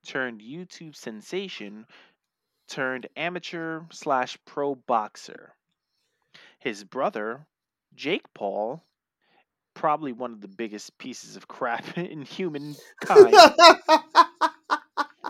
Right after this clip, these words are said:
Speaker 1: <clears throat> Um, he's so cringy. Uh, he's, his brother will be facing Ben Askren, actually. I think it's this weekend in a boxing match.
Speaker 2: Is that this weekend?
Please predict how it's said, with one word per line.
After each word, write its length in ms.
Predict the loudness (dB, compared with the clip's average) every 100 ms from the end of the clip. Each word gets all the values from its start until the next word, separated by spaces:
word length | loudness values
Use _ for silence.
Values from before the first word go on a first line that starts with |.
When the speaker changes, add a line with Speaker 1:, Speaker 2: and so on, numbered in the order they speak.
| -18 -18
Speaker 1:
<clears throat> 280 | -14 -14 -16 -20 _ -20 -20 -12
Um, 360 | -2 -2 -2 -6
he's 220 | -14 -14
so 240 | -4 -4 -4
cringy. 640 | -4 -4 -4 -10 -12 -14 _ _ _ _ _ _ _ _
Uh, 280 | -6 -2 -2
he's, 380 | -6 -12 -14 -14
his 220 | -10 -10
brother 260 | -4 -6 -4
will 140 | -10
be 100 | -10
facing 420 | -8 -10 -10 -16 -6
Ben 180 | -6
Askren, 500 | -4 -6 -8 -12 -12
actually. 600 | -10 -12 -14 -14 -14 -16 -16
I 100 | -16
think 240 | -14 -14
it's 220 | -14 -18 -18
this 260 | -14 -12 -12
weekend 440 | -14 -12 -14 -18 _ _ _
in 120 | -8
a 60 | -8
boxing 500 | -6 -8 -8 -20 -18
match. 500 | -16 -16 -18 -20 -20 _ _ _ _ -4
Speaker 2:
Is 140 | 0
that 140 | 2 0
this 160 | -4
weekend? 320 | -6 -4 -6